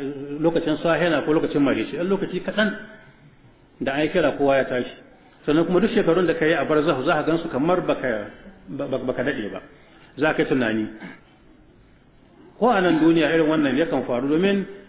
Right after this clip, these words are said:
ga ashabul kahf sun yi shekara ɗari uku a cikin kogo suna kwana. Amma da suka tashi sai suka ce, "Labisna yawman aw ba'da yawm." Kila mun kwanta a nan yini guda ko rabin yini,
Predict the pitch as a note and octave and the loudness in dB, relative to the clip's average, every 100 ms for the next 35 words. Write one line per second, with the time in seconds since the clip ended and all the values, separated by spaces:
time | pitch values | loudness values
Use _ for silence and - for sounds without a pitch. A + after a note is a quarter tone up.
0 | - - C3+ C#3+ D3 E3 D#3+ G3+ E3 B2 | -20 -10 0 0 0 0 0 2 2 0
1 | D#3 C3 F#2 - - - _ _ - - | -2 -4 -6 -14 -20 -20 _ _ -18 -14
2 | - - - F#3+ A3 E3+ F3+ E3 C#3+ D#3 | -14 -6 0 2 2 0 2 0 2 4
3 | F3+ F#3+ - D3 C3 - F3 F3 C#3+ B2+ | 4 0 -2 -4 -4 -2 0 2 2 2
4 | C#3+ E3 C#3 - A#2+ G#2+ G2 - - - | 2 2 -2 -2 -6 -8 -12 -18 -20 -20
5 | - - B2+ G#3+ F3+ G3+ F3+ G#3 A3 F#3 | -18 -6 0 0 0 0 2 2 2 0
6 | F#3+ F#3+ E3 D#3+ D3 F3 F#3 F#3+ F#3 G3 | -2 -2 -2 0 0 0 0 0 2 4
7 | A3+ A#3 C4+ C4+ - - - - D3+ D#3+ | 4 2 2 -2 -8 -18 -20 -12 -10 -8
8 | E3+ F#3+ F3+ C4 G3 G#2+ - - - - | -8 -6 -4 -4 -6 -8 -20 -20 -20 -20
9 | - - _ - - G#3+ F#3+ F#3+ A#3+ A#3+ | -20 -20 _ -14 -2 2 4 4 4 4
10 | A#3+ G#3+ E3+ E3 F3+ D#3+ E3+ G#3+ G3 E3+ | 2 2 2 2 2 2 4 4 4 4
11 | G#3 G#3 G3 F#3 C3+ A#2+ G2+ | 2 2 2 2 0 -2 -4